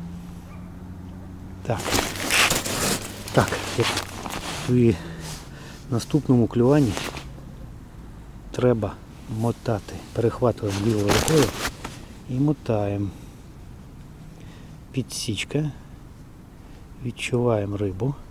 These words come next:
Перехватуємо лівою рукою і намотуємо. Є! Є! Чорт! Зараза! Не виходить!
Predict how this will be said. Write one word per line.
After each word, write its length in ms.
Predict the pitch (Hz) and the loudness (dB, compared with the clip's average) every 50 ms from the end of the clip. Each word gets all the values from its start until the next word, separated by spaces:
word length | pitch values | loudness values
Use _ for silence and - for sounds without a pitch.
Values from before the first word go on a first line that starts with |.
| - - - - - - - - - - - - - - - - - - - - - - - - - | -16 -16 -16 -16 -16 -16 -16 -18 -18 -18 -18 -18 -18 -18 -18 -18 -18 -18 -18 -18 -18 -18 -16 -14 -2
Перехватуємо 800 | - 110 107 113 104 - - 120 110 98 - 110 101 98 101 101 | 2 4 4 4 4 4 2 2 2 2 0 -4 -6 -4 -4 -2
лівою 320 | 107 110 104 101 101 101 | 0 0 0 0 0 -2
рукою 460 | 101 101 - - 120 127 139 147 151 - - - | -2 -4 -4 -4 -4 -2 -2 -2 -2 -4 -4 -4
і 260 | 135 135 139 151 151 | 0 0 2 2 2
намотуємо. 1040 | 143 131 123 117 120 120 117 117 120 131 139 - - - 139 131 113 107 107 107 104 - - - - - - - - - - - - - - - - - - - - - - - - - - - - - - - - - - - - - - - - - 58 - - - - - - - - - - - - | 2 2 0 0 0 -2 -2 -2 -2 -2 -4 -4 -4 -2 -2 0 0 0 -2 -2 -4 -6 -10 -14 -16 -18 -16 -16 -16 -16 -16 -16 -18 -18 -18 -18 -18 -16 -18 -18 -18 -18 -16 -16 -16 -16 -16 -14 -14 -14 -14 -14 -14 -16 -16 -16 -16 -16 -12 -8 -4 -2 -2 -2 -2 -4 -10 -14 -14 -14 -12 -10 -6 2 2
Є! 120 | 185 - - - - - - - - - - - - - - - - - - - - - - - - - - | 4 4 2 0 -8 -12 -12 -12 -12 -12 -12 -12 -12 -12 -12 -14 -14 -12 -12 -12 -12 -12 -12 -12 -8 -2 0
Є! 100 | 165 156 143 - - - - - - - - - - - - - - - - - - - - | 0 0 0 -2 -6 -8 -10 -10 -10 -12 -12 -12 -14 -14 -14 -14 -14 -14 -14 -14 -14 -12 -4
Чорт! 520 | - - - - - - - - - - - - - - - - - - - - - - - - - - - - - - - - - - - | 0 4 6 6 6 6 4 0 -2 -2 -4 -6 -6 -6 -6 -6 -6 -6 -8 -8 -10 -10 -12 -12 -12 -10 -10 -10 -10 -10 -10 -10 -8 -4 0
Зараза! 600 | 110 107 113 127 127 127 120 117 101 92 92 87 - - - - - - - - - - - - - - - - - - | 4 8 10 10 10 10 10 8 6 4 0 -4 -6 -8 -10 -10 -10 -10 -10 -12 -12 -12 -12 -12 -10 -12 -12 -12 -4 0
Не 160 | 113 117 127 | 4 6 6
виходить! 580 | 139 135 - - 113 104 95 98 - - - | 6 6 4 2 2 2 2 2 -2 -4 -8